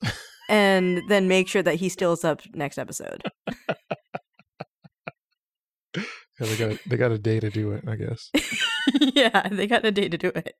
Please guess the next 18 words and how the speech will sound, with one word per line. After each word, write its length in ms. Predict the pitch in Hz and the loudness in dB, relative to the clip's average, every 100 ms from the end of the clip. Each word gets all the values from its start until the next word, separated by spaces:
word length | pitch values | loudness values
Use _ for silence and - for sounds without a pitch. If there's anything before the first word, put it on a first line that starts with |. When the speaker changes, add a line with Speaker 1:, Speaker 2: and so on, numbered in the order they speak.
| - - | -14 -12
Speaker 2:
now. 100 | - - _ _ _ - - _ - _ - _ _ _ _ _ _ - | -12 -14 _ _ _ -20 -20 _ -20 _ -20 _ _ _ _ _ _ -14
<laughs> 140 | - - 381 - 339 - 359 - 359 | -4 4 4 4 -2 0 -2 -2 -2
Speaker 1:
I 40 | - | 2
don't 80 | 208 | 4
know. 60 | |
It's 80 | 175 | 4
just 120 | 226 | 2
something 240 | - 220 190 | 0 2 2
I've 100 | 151 | 2
been 140 | 123 | 0
thinking 200 | 131 135 | 0 0
about 160 | 113 104 | 0 0
because 180 | 107 120 | -2 -2
I 60 | |
just 160 | 127 131 | -4 -2
haven't 240 | 151 147 | -2 -2
seen 160 | - 131 | -4 -4
him 260 | 127 110 | -2 -4